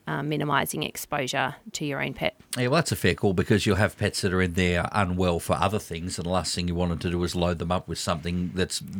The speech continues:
Speaker 2: really detrimental on the way out.
Speaker 1: Absolutely, which is why any parvovirus case will be treated in an isolation ward. Uh, there'll be one vet and one nurse responsible for that pet, and they will not deal with any other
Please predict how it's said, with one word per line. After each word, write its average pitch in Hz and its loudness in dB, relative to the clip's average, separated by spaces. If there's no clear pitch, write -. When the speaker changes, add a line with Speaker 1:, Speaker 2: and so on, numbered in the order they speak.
Speaker 2:
really 104 4
detrimental 90 2
on 90 0
the 82 -2
way 85 0
out. - -4
Speaker 1:
Absolutely, 190 6
which 175 6
is 196 6
why 202 10
any 165 6
parvovirus 151 6
case 165 0
will 170 2
be 151 -2
treated 156 2
in 147 0
an 139 0
isolation 156 2
ward. 254 4
Uh, 151 0
there'll 151 4
be 160 2
one 156 4
vet 151 2
and 147 -2
one 151 0
nurse 151 0
responsible 190 0
for - -4
that 175 0
pet, - 0
and 151 -4
they 151 0
will 151 0
not 175 0
deal 156 0
with 151 0
any 165 2
other 160 4